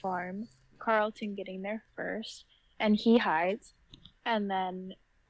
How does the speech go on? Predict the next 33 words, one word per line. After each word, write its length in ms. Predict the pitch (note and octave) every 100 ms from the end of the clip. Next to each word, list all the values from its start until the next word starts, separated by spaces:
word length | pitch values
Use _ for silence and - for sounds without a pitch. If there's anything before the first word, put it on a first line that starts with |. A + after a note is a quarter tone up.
| - A#3
they 160 | C4
don't, 240 | C4+ E4 -
uh, 80 | A#3
try 180 | - B3
to 80 | A3+
attack. 440 | F#3 - C4 D#4+ - -
Like, 200 | A#3 G#3
the 60 | G#3+
kids 240 | D#4 C#4
are 40 | C4
standing 320 | - A#3 G#3+
outside 340 | - A3 G3
the 40 | G3+
barn, 360 | A#3+ A#3+ G3+ G3
but 100 | -
they 80 | G3
don't 200 | F#3 F#3
attack 340 | - A#3 A3+ -
yet. 120 | -
They 60 | G#3+
just 200 | G#3 - -
open 300 | G#3 F#3+ F#3
the 80 |
door. 380 | F3 G#3+ F3+ E3+ _ _ _ _ -
And 120 | G#3+
here's 360 | A3+ B3 A3+ -
where 220 | G3 F#3+
Hanks 380 | F#3+ G3+ G3+ -
is 100 | F#3+
like, 180 | F3 - _ _ G3
"All 60 | F3+
right, 120 |
if 80 | -